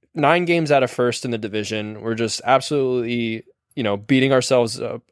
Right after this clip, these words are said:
up and down every day. We can't get a break, and, and to be honest with you, like, this team won't go anywhere. We have to, we have to embrace who we are. We spent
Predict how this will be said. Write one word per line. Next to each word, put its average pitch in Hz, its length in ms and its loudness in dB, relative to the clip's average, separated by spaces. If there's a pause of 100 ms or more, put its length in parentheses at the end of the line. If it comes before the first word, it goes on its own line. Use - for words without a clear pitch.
up 117 200 2
and 120 120 -2
down 110 320 2
every 120 260 2
day. 101 340 0 (320)
We - 60 -6
can't 135 260 0
get 143 100 4
a 131 40 0
break, 110 480 0
and, 107 420 -2
and 104 440 -6
to 151 100 -2
be 147 80 6
honest 165 180 2
with 185 140 -4
you, 196 140 -2
like, 160 200 2
this 165 160 -2
team 185 460 0
won't 139 240 2
go 165 140 4
anywhere. 123 320 -2
We 117 180 -4
have 139 180 0
to, 147 280 0
we 127 100 -2
have 151 260 0
to 156 240 2 (140)
embrace 135 400 2
who 151 100 0
we 143 140 2
are. 143 240 4
We 107 140 -8
spent 123 420 -2